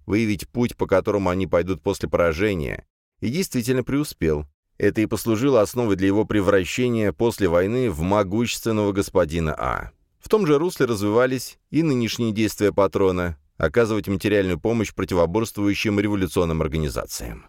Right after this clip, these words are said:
Если говорить о внешнем облике патрона, то в первую очередь следует отметить одну особенность. У него была огромная голова. Фотографии, на которых было запечатлено одно его лицо,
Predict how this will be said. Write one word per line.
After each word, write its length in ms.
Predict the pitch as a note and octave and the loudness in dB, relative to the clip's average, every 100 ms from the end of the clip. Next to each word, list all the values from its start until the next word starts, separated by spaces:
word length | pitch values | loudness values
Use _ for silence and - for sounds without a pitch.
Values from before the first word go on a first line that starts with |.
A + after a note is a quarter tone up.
| _ _ _ _ _ _ _ | _ _ _ _ _ _ _
Если 360 | F2+ A2 A2 G#2 | 0 0 0 0
говорить 380 | G2 G#2+ G2+ | 2 2 2
о 100 | G2+ | 2
внешнем 440 | F#2 E3+ G3 G2 F#2 | 2 -2 0 -2 -2
облике 360 | G#2 F2+ D#2+ F2 | -2 -4 -4 0
патрона, 540 | F#2+ F#2 F#2 F2 F2 | 0 2 0 0 -4
то 200 | - A3 | 0 0
в 80 | - | 2
первую 300 | G3 E3 C#3+ | 0 2 0
очередь 340 | D3+ C3 A2 | 0 -2 -4
следует 380 | G#2 B2 A2+ G#2 | -2 0 2 2
отметить 540 | G2+ G#2 B2+ - G2+ | 2 0 -2 -2 0
одну 320 | G#2 F#2+ A2 A2 | 2 2 2 0
особенность. 720 | - G#2+ D2 C2 G1+ - - | 2 -2 -2 -4 -8 -12 -12
У 100 | - | -2
него 260 | G2+ G2+ G#2+ | 2 2 2
была 440 | G#2+ A2 A2 G2+ - - | 2 2 2 0 -6 0
огромная 580 | B2+ C3+ C#3+ B2 A#2 A2+ | 2 4 2 2 0 2
голова. 600 | A#2 A#2+ A2 C#2 G1+ - _ | 2 2 2 -2 -6 -10 _
Фотографии, 640 | - F#2 F2+ D#2 G#2+ G2+ D#2+ | -2 2 2 2 0 0 -2
на 140 | D#2 | 0
которых 520 | F2+ E2+ G2+ F2+ D#2+ | 0 2 2 2 0
было 240 | E2 G2 E2 | 0 2 0
запечатлено 680 | D#2+ E2+ F#2 F2+ F#2 G2+ | -4 -6 -4 -2 0 2
одно 300 | F2+ E2+ G2 | 2 2 0
его 220 | F#2 E2 F2 | 0 0 0
лицо, 540 | E2+ D#2 B2 A#2+ G2 | -2 -2 0 0 0